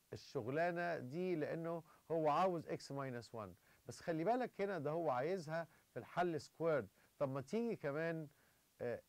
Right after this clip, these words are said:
عاوز يعملها سكويرد وعاوز يعمل ال، ال دي واي دي اكس سكويرد، و يف-، ده يفهمني ان انا عاوز اعمل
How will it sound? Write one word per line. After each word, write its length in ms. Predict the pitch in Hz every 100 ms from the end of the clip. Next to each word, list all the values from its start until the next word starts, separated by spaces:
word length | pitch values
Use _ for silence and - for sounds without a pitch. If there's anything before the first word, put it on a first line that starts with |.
| - -
عاوز 480 | - 135 185 160
يعملها 340 | 123 120 170 156
سكويرد 560 | - - 170 180 156
وعاوز 460 | 123 123 175 151 123
يعمل 500 | 175 165 135 120 107 - _ _ _ -
ال، 340 | 123 120 113 107 101 -
ال 160 | 107
دي 100 | 120
واي 200 | 160 165
دي 180 | 139 151
اكس 180 | 160 143
سكويرد، 640 | - - 165 185 185 160 - - _ _ _ _ _ _ _ _ _ -
و 180 | 95 110 113 110 110 - _ _ _ _ _ _ _ _ _ _ _ -
يف-، 240 | 104 -
ده 160 | - 101
يفهمني 840 | 104 98 127 104 175 185 160 196 190 _ _ _ _ _ -
ان 120 | 117
انا 160 | 123 117
عاوز 420 | 123 180 147 113
اعمل 480 | 143 135 135 170